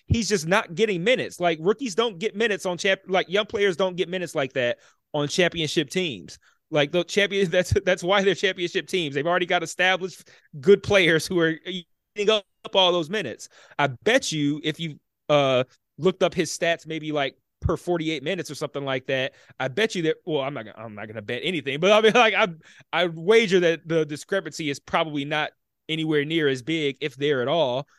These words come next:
And I think it could be a situation where maybe this guy comes over here, he's gonna get minutes, he's gonna play in a system that might be a bit more beneficial for him, and he might start playing really well.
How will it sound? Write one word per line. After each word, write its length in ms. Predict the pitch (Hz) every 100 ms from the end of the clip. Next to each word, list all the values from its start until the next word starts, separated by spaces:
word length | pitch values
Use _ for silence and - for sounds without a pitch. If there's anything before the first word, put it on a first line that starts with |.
| _ _ _ _ _ -
And 400 | 170 165 165 165 _ _ _ _ _ _ _
I 120 | 160 175
think 200 | 202 196
it 100 | 190
could 140 | 208
be 140 | 202
a 40 | 202
situation 520 | 214 214 202 208 214
where 140 | 202 170
maybe 200 | 170 180
this 160 | 185
guy 200 | 175 190
comes 260 | 190 180 175
over 220 | 226 196
here, 320 | 165 151 165 - _
he's 180 | - 165
gonna 260 | 135 190 240
get 220 | 156 135
minutes, 440 | 131 127 147 170 - _
he's 180 | - 151
gonna 180 | 180 175
play 280 | - 180 185
in 80 | 170
a 180 | 151
system 480 | 147 - 180 - 175
that 220 | 156 147 - _ _ -
might 240 | 131 156
be 120 | 160
a 40 | 170
bit 180 | 165 165
more 140 | 165
beneficial 500 | 156 175 160 240 214
for 140 | -
him, 260 | 165 160 190 - _ _ _ _ _
and 140 | 156 185
he 80 |
might 280 | 202 185 196
start 280 | - 208 196
playing 260 | 247 262 226
really 220 | 180 156
well. 340 | 143 117 107